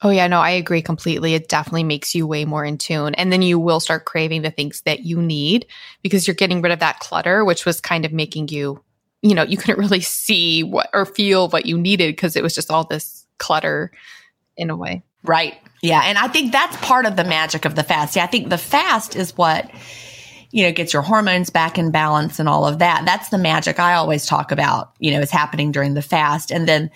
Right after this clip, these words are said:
Speaker 2: the refeed may be the important part for,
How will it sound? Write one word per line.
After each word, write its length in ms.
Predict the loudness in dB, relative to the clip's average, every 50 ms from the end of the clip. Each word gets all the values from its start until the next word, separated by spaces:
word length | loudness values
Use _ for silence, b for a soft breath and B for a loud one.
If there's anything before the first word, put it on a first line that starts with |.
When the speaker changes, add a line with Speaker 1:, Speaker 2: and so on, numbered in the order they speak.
| B B B B
Speaker 2:
the 80 | -2 0
refeed 800 | 2 2 2 2 2 0 0 0 0 2 2 0 0 -2 -4 _
may 200 | -4 0 0 0
be 460 | 0 2 0 0 2 0 -2 -4 b b b b b b b b b b _ _ _ _ _
the 140 | 0 2 2
important 520 | 2 0 0 0 0 0 2 0 -4 -2
part 300 | -2 -2 -2 -2 -2 -4
for, 400 | -2 0 0 0 0 -2 -4 -8